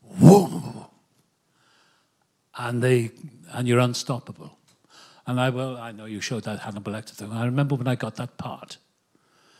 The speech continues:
all those years ago, and, uh, my agent for me said, "There's a wonderful film called Silence of the Lambs." I said, "Okay, wh-, wh-, what is it, a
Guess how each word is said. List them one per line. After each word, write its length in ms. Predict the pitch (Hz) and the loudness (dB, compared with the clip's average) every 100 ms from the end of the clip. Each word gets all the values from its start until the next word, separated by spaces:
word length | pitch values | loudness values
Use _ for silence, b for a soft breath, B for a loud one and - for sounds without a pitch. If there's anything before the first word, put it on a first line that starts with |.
| b b b b | b b b b
all 180 | - 120 | -18 -12
those 220 | 110 117 | -6 -6
years 240 | 113 110 95 | -4 -4 -6
ago, 300 | 82 80 76 | -10 -12 -12
and, 320 | - 101 90 | -16 -16 -16
uh, 400 | 95 92 92 - - - - | -16 -16 -16 -18 -20 -10 2
my 80 | |
agent 300 | 131 131 143 | 4 4 2
for 120 | - 123 | -2 -4
me 120 | 127 | -4
said, 200 | - 110 | -6 -8
"There's 120 | 104 | -4
a 60 | 120 | -2
wonderful 540 | 117 131 - 127 117 B B B B B B _ _ - _ - | 0 -2 -2 -4 -6 B B B B B B _ _ -20 _ -6
film 300 | 156 127 120 | -2 0 -2
called 460 | - 120 113 110 | -4 -2 -2 -4
Silence 360 | - 120 104 - | -6 -4 -4 -2
of 60 | |
the 40 | 120 | 0
Lambs." 240 | 120 95 | 0 0
I 60 | 117 | -2
said, 200 | - 131 | -2 -2
"Okay, 400 | 135 - 107 131 - | -2 -6 -10 -14 -18
wh-, 280 | 127 120 123 | -20 -18 -16
wh-, 200 | 139 131 | -16 -14
what 120 | 139 | -14
is 120 | 113 | -14
it, 180 | 117 101 | -16 -16
a 100 | 104 | -20